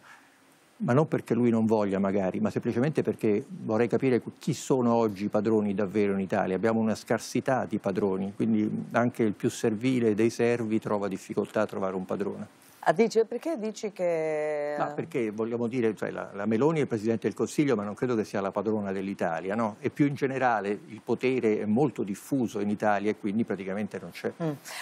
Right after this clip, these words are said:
Speaker 2: Vabbè, della rai per, forse un pochino, anche perché forse con un lapsus ha detto, eh, "riequilibreremo in, in rai" nella conferenza stampa famosa di inizio anno. Senta, professoressa Trupia, ehm,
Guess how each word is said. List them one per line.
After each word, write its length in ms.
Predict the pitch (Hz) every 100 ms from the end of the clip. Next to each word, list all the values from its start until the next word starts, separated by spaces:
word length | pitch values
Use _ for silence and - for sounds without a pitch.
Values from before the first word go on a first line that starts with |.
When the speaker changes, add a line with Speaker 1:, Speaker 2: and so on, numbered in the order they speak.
| -
Speaker 2:
Vabbè, 480 | 277 180 170 156
della 260 | 151 170 180
rai 460 | 196 170 185 202 160
per, 240 | 147 139
forse 460 | - 143 156 143 143
un 120 | 139
pochino, 400 | 143 - 180 156
anche 260 | 135 139
perché 520 | 117 127 131 123 113 113
forse 240 | - 120 -
con 160 | 117
un 100 | 113
lapsus 540 | 110 127 135 - 120 -
ha 80 |
detto, 720 | 104 113 107 117 107 98 95 - - - _
eh, 160 | 104 107
"riequilibreremo 1200 | 147 151 - 147 123 117 123 120 123 127 117 110
in, 560 | 110 110 107 107 107
in 120 | 104 107
rai" 320 | 120 113 110
nella 180 | 104 104
conferenza 560 | 107 - 107 110 -
stampa 380 | 107 110 110 107
famosa 440 | - 104 107 107 101 - - -
di 160 | - 117
inizio 320 | 117 120 -
anno. 300 | 123 117 127
Senta, 240 | 240 269
professoressa 640 | 254 214 185 196 226 254 254
Trupia, 500 | 262 240 254 202 170 - - -
ehm, 520 | 185 196 196 190 190